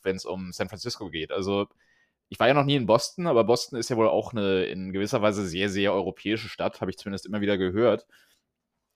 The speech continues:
Und es ist eben auch recht weit weg von Kalifornien. Also es ist ein ganz anderes Leben, was man da dann in gewisser Weise führt.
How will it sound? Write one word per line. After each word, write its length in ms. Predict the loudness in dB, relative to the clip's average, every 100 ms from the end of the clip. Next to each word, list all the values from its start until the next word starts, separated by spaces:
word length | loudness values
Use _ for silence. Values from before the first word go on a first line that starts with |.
| -18 -4
Und 180 | 0
es 100 | 0
ist 40 | 2
eben 220 | 2 2
auch 160 | 2 2
recht 160 | 2
weit 160 | 2 2
weg 180 | 0 -2
von 340 | -2 -2 -2
Kalifornien. 640 | -8 -10 0 0 0 -2
Also 460 | -4 -2 0 0 0 -8 -14
es 160 | -12
ist 160 | -10 -6
ein 60 |
ganz 160 | -6 -4
anderes 340 | -6 -4 -4
Leben, 380 | -2 -2 -2 -2
was 160 | -2 -2
man 160 | -2
da 160 | 2 2
dann 100 | 2
in 180 | -2 -4
gewisser 280 | -4 0 0
Weise 200 | 0 -2
führt. 380 | -2 0 0